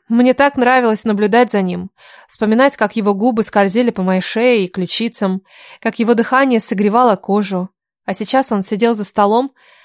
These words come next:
расслабленный, одетый в строгий деловой костюм, и они с отцом обсуждали какие-то финансовые вопросы. Мне непонятны.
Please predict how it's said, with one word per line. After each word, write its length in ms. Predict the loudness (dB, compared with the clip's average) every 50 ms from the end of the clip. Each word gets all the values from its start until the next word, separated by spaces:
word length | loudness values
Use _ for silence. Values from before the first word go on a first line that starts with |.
| _ _ _
расслабленный, 880 | -2 -2 0 2 2 2 2 2 2 0 -2 -2 -2 -2 -4 -6 -8 _ _ _ -10 -4
одетый 520 | -2 0 0 2 2 2 2 0 -2 -6
в 40 | -6
строгий 360 | -4 -2 -2 -2 0 -2 -2
деловой 320 | 0 2 2 2 2 0
костюм, 560 | 0 -2 -2 -2 -4 -4 -2 -2 -2 -2 -4 -8 _ _ _ -20 -20 -12 _
и 80 | -2
они 160 | 0 2 2 2
с 80 | 2
отцом 340 | 2 0 0 0 0 0 0
обсуждали 480 | -2 -2 -4 -4 0 2 2 4 2 2
какие-то 440 | 0 -4 -4 -2 -2 -2 -2 -4
финансовые 580 | -4 -2 -2 0 2 2 0 0 -2 -4 -4 -4
вопросы. 680 | -2 -2 -2 -2 -2 -4 -8 -8 -8 -10 -12 -14 -16 -20 _ _ _ _ _ _ _ _ _ _ _ -20 -20 _ -6
Мне 220 | -4 -2 0 0
непонятны. 640 | 0 0 0 0 0 0 -2 -4 -6 -10 -14 -16 -18